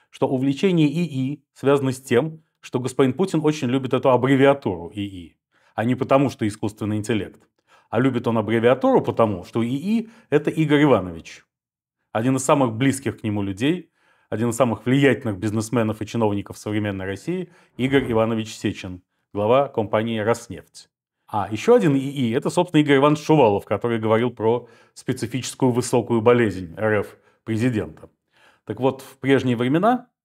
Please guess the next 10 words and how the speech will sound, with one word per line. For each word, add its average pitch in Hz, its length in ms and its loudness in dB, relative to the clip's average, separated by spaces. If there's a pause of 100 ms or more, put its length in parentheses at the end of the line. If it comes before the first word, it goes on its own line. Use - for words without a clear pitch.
(840)
Игорь 123 280 -4
Иванович 120 380 0
Сечин 202 300 0
в - 80 -10
противовес 120 840 0 (420)
Ив-, 110 220 -6
э, 107 340 -2
Игорю 110 260 -2
Ивановичу 110 260 -2
Шувалову – 98 580 -2